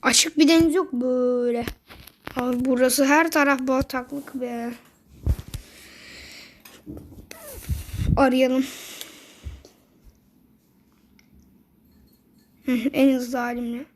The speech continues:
Ne arkadaşlar köy evi yapalım. Köyün altına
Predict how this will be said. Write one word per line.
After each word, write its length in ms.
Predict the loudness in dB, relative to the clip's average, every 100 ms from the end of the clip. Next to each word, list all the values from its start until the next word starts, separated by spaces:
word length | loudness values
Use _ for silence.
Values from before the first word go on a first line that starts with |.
| _ _ _ _ _ 6
Ne 320 | 8 8 8
arkadaşlar 680 | 6 4 0 0 2 0 0
köy 240 | -2 0
evi 120 | 2 2
yapalım. 420 | 0 2 2 0 -4 -20 -20 _ -4
Köyün 340 | 2 4 6
altına 460 | 6 6 4 -2